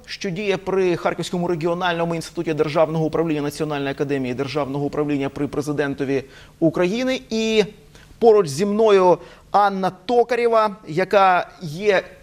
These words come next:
куратором, керівником, координатором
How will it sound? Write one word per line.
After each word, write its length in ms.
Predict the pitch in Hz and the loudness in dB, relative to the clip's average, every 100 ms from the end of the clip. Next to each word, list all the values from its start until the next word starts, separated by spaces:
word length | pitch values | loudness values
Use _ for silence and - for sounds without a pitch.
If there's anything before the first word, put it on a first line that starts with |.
| _ - | _ -18
куратором, 640 | - 196 214 214 208 185 170 - | 0 4 4 4 0 -2 -4 0
керівником, 840 | 202 196 170 185 - 233 214 151 - - - | 0 2 -2 -4 0 4 4 2 -10 -20 2
координатором 1000 | 208 208 156 208 208 226 202 185 185 165 | 6 6 4 -2 0 0 0 0 -2 -4